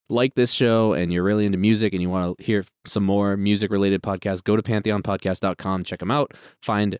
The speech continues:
all these different shows, support those shows as you, as you do support us. And we really appreciate everybody who does that, thank you so much for listening. Check our show notes for all of our, um, the social media stuff and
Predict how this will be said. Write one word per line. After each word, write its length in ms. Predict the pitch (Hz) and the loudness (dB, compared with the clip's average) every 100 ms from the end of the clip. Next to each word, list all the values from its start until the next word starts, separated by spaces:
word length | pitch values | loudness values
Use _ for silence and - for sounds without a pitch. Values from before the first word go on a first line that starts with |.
| - | -2
all 200 | 107 110 | 0 2
these 120 | 101 | 0
different 240 | 104 101 | -4 -4
shows, 240 | - 110 - | 0 0 0
support 340 | 87 113 101 | -4 -2 -2
those 320 | - 98 101 | -2 0 0
shows 360 | - 104 98 92 | 0 0 0 -2
as 240 | 98 82 | -6 -6
you, 80 | 82 - | -8 -8
as 200 | 90 82 | -6 -6
you 80 | 85 | -6
do 340 | 90 90 90 - | -4 -2 -4 -6
support 340 | - 85 80 - | -10 -8 -8 -2
us. 320 | 139 147 - _ _ _ | -2 -2 -6 _ _ _
And 120 | 82 | -6
we 80 | 80 | -4
really 200 | 85 87 | -2 -4
appreciate 520 | 82 98 90 92 82 73 | -2 -4 -2 -2 -2 -2
everybody 380 | 92 82 82 | -6 -4 -6
who 80 | 78 | -8
does 260 | 78 120 147 | -4 -2 0
that, 260 | 165 180 - _ _ - | 0 -2 -6 _ _ -2
thank 140 | 113 | -2
you 60 | 92 | 0
so 140 | 110 | -2
much 160 | 101 - | -4 -6
for 120 | 85 | -6
listening. 420 | 95 - 156 156 | -4 -2 0 0
Check 220 | - 110 | -2 -2
our 160 | 107 95 | 0 0
show 220 | - 117 | 0 2
notes 260 | 113 120 - | 2 0 0
for 160 | 101 | 0
all 160 | 95 98 | 2 2
of 140 | 90 | 0
our, 340 | 90 87 87 82 | 0 2 0 0
um, 460 | 85 82 80 78 _ _ - | -2 -2 -4 -8 _ _ -4
the 260 | 80 78 | -2 -2
social 300 | 78 135 127 | 0 0 2
media 360 | 117 131 127 123 | 2 4 4 2
stuff 600 | - - 117 110 107 - | 2 0 0 2 0 0
and 880 | 87 85 85 82 80 80 85 80 | -2 -2 -2 -4 -4 -4 -8 -10